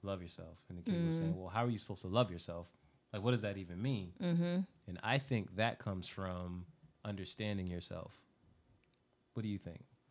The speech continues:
Speaker 1: Like, I feel like it, I feel like in order to love yourself, you have to understand who you are. And I
Speaker 2: Yeah.
Speaker 1: feel like it starts with understanding first.
Speaker 2: Yeah.
Speaker 1: Once you understand, then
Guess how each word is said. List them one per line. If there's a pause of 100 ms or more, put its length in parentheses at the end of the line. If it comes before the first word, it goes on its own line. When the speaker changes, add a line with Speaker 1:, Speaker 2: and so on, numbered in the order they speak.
(360)
Speaker 1:
Like,
I
feel
like
it, (440)
I
feel
like
in
order
to
love
yourself,
you
have
to
understand (120)
who
you
are.
And
I
Speaker 2:
Yeah.
Speaker 1:
feel
like
it
starts (340)
with
understanding
first.
Speaker 2:
Yeah.
Speaker 1:
Once
you
understand, (560)
then